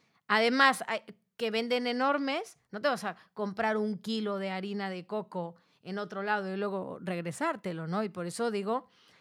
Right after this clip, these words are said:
que, que es más que nada por, por, por no estar gastando de más, ¿no? Em, los viajes son un momento muy, muy especial.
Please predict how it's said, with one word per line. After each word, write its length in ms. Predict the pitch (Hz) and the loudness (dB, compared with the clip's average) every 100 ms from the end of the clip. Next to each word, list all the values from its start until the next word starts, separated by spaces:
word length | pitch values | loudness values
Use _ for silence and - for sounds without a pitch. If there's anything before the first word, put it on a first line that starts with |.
| _ - | _ -10
que, 520 | 190 175 165 156 180 - | -6 -6 -6 -10 -18 -14
que 140 | 185 | -12
es 120 | 175 | -8
más 260 | 196 196 - | -6 -6 -8
que 200 | 220 214 | -10 -8
nada 360 | 208 196 220 196 | -6 -4 -4 -6
por, 220 | 196 180 _ _ _ - - 175 | -12 -14 _ _ _ -20 -20 -20
por, 120 | 160 180 | -20 -16
por 140 | 175 | -10
no 100 | 180 | -8
estar 240 | 180 208 190 | -6 -6 -6
gastando 400 | 185 196 202 202 | -4 -2 -2 -2
de 100 | 175 | -4
más, 320 | 185 175 - | -6 -8 -14
¿no? 180 | 190 - _ _ _ _ _ _ _ _ _ | -18 -20 _ _ _ _ _ _ _ _ _
Em, 520 | 247 247 247 240 240 220 _ _ _ _ _ - - | -4 0 0 -2 -6 -14 _ _ _ _ _ -14 -2
los 240 | 247 240 | -2 2
viajes 320 | 330 339 349 | 2 0 -2
son 160 | 320 311 | -2 -2
un 80 | 294 | -2
momento 580 | 254 254 220 269 - - | -2 -4 0 0 0 -6
muy, 840 | 233 233 240 233 233 233 226 - _ - | -8 -6 -4 -4 -4 -6 -10 -14 _ -12
muy 380 | 214 220 220 220 | -8 -4 -4 -6
especial. 640 | 220 185 - 202 233 311 | -8 -10 -6 -2 -2 -4